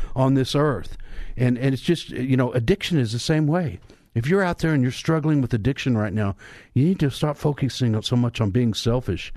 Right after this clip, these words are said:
and on pleasing yourself, because when you begin to help others and when you begin to serve others as Christ did, when we follow in his steps,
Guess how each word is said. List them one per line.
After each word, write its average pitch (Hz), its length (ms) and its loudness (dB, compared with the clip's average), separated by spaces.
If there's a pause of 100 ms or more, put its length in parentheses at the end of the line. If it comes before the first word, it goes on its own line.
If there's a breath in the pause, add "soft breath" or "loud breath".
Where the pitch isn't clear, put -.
(300 loud breath)
and 110 120 4
on 110 100 0
pleasing 131 400 2
yourself, 117 480 0
because 98 300 -2 (260 loud breath)
when 120 140 6
you 117 120 4
begin 143 380 2
to 151 80 0
help 151 360 0
others 131 440 2 (240 loud breath)
and 120 100 4
when 135 120 6
you 135 80 4
begin 151 280 2
to 139 80 -2
serve 165 340 2
others 147 300 2
as 131 120 0
Christ 208 440 0
did, 101 180 2
when 127 120 4
we 147 100 4
follow 180 460 2
in 156 60 2
his 165 220 2
steps, - 440 -2